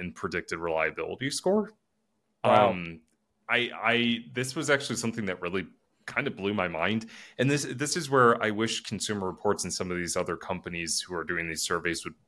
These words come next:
Speaker 1: get a little bit more in, you know, in the weeds with the data.
Speaker 2: Right.
Speaker 1: Whereas, you know, like, if, if they're talking about, like, a broken door handle or, like, imperfect paint or, like, you know, something that's kind of, like, I don't wanna say superficial, that's impacting a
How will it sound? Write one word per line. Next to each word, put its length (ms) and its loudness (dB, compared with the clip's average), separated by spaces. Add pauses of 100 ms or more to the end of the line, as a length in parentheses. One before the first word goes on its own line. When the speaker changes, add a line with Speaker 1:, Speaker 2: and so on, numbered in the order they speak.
(540)
Speaker 1:
get 140 2
a 40 4
little 200 0
bit 160 -2
more 320 2 (480)
in, 500 2 (320)
you 120 2
know, 180 2
in 180 -2
the 80 4
weeds 460 -4
with 160 -2
the 80 0
data. 420 0 (340)
Speaker 2:
Right. 200 6
Speaker 1:
Whereas, 560 8 (220)
you 120 -4
know, 120 4
like, 220 2
if, 160 -4
if 200 -2
they're 140 2
talking 240 2
about, 200 4
like, 120 0
a 60 0
broken 420 0
door 240 6
handle 400 -2
or, 240 0
like, 260 -2
imperfect 600 -2
paint 380 0
or, 140 0
like, 240 0
you 60 -2
know, 100 0
something 400 -4
that's 220 -2
kind 200 -2
of, 140 -6
like, 180 0 (180)
I 40 -12
don't 80 -6
wanna 100 -2
say 140 -2
superficial, 840 -4
that's 240 -2
impacting 680 -2
a 100 -4